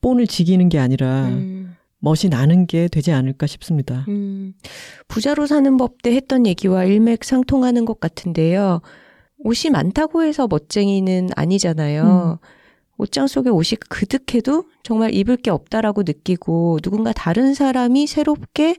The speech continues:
Speaker 2: 마련하는 어떤 옷과 가방과 장신구에 계속 마음을 빼앗기면서 부족하다고 생각하면 그것은 끝이 없는 것 같아요.
Speaker 1: 음.
Speaker 2: 제가 인터뷰를 했던 어떤 분이 굉장히 미니멀한 생활을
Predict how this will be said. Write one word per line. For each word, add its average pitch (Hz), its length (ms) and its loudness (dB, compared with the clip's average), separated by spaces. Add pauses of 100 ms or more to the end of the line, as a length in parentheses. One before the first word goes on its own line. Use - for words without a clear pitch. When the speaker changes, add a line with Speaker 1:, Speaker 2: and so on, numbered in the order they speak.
(500)
Speaker 2:
마련하는 202 680 2
어떤 160 640 -4
옷과 175 480 -4
가방과 170 640 -2
장신구에 190 720 -2
계속 262 260 -2
마음을 202 440 2 (120)
빼앗기면서 247 760 0
부족하다고 254 720 -2
생각하면 269 540 -2
그것은 190 460 -4 (240)
끝이 - 280 -4
없는 185 320 -2
것 190 120 -2
같아요. 175 600 2
Speaker 1:
음. 202 220 2 (360)
Speaker 2:
제가 214 280 0
인터뷰를 208 560 2
했던 180 640 -2
어떤 190 320 -2
분이 185 480 0 (420)
굉장히 185 460 0
미니멀한 170 600 0
생활을 175 640 0